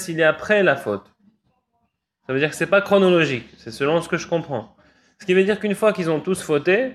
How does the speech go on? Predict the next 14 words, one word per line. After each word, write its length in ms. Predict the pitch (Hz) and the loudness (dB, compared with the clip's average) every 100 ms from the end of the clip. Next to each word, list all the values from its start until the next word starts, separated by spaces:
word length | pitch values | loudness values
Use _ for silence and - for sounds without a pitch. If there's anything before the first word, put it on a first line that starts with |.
| - | -8
bon, 160 | 110 101 | -6 -4
pas 140 | 117 | -4
tous, 260 | - 156 - | -8 -10 -10
mais 160 | 110 98 - _ _ _ 117 | -8 -8 -12 _ _ _ -10
la 100 | 113 | -10
plupart, 500 | 127 156 214 - - _ _ _ _ _ _ _ _ 113 | -2 2 2 0 -12 _ _ _ _ _ _ _ _ -6
ont 160 | 117 | -4
un 40 | 113 | -2
certain 360 | 131 120 127 | -4 -2 -2
degré 260 | 120 117 120 | -2 -2 -4
différent 440 | 117 - 117 123 | -4 -2 0 0
selon, 500 | 113 107 107 101 101 - | -2 -6 -6 -4 -6 -10
selon 340 | - 107 104 | -10 -8 -6
chacun, 420 | 110 107 165 196 | -6 -4 -2 -2